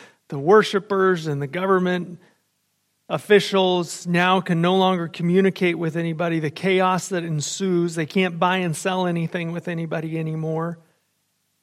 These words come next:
They divide up into these people groups, and interestingly enough, they divide up into people groups based on their families.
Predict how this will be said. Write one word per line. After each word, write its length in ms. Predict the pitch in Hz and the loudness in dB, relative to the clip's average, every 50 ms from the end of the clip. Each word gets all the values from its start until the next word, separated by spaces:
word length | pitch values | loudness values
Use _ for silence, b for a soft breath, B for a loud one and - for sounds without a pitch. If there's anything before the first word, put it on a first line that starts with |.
| _ _ - | _ _ -2
They 140 | - 160 147 | 0 2 2
divide 360 | 165 151 165 175 185 190 185 | 4 4 6 6 6 6 6
up 200 | 180 175 180 185 | 4 4 2 2
into 180 | 185 180 180 | 2 4 4
these 220 | 175 170 160 143 - | 2 2 0 -4 -6
people 360 | - - 185 185 175 202 170 | -4 -2 -2 -2 0 0 -2
groups, 380 | 160 160 151 151 143 147 - 160 | 0 0 -2 -2 -2 -4 -6 -4
and 100 | 151 165 | -2 -2
interestingly 640 | 175 175 - 165 165 - - 180 170 165 170 165 | -2 -2 -4 -6 -8 -4 -4 -2 -2 -2 -2 -2
enough, 300 | 170 190 202 190 180 - | -2 -2 -2 -2 -2 -2
they 100 | - 170 | -4 -4
divide 340 | 151 160 156 170 160 165 160 | -4 -2 -2 0 0 0 0
up 200 | 185 196 - 175 | -2 -2 -4 -2
into 120 | 156 151 | -2 -2
people 320 | 143 - 185 196 - 190 170 | -2 -2 -4 -2 -2 -2 -4
groups 360 | 143 165 175 175 165 - - | -4 -4 -6 -6 -6 -10 -8
based 320 | - 175 165 156 - - | -4 -4 -4 -4 -4 -4
on 160 | 180 156 151 | -4 -4 -4
their 100 | 147 139 | -4 -6
families. 640 | 127 - 190 185 185 175 156 143 139 151 151 - - | -6 -6 -6 -4 -4 -4 -4 -6 -6 -8 -8 -10 -16